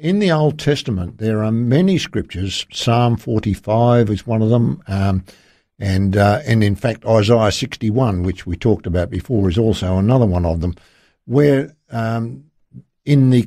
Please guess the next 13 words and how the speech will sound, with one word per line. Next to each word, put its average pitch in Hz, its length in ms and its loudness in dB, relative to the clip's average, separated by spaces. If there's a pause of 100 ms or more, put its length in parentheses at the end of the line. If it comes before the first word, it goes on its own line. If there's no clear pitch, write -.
the 120 100 -8
course 165 420 0
of 113 80 -2
the 98 80 -2
scripture - 460 -8
there, 113 160 0
there 113 200 -2
seems 151 300 0
to 123 100 -4
be 107 200 2
a 92 40 -2
gap. 95 380 0
Uh, 107 200 -6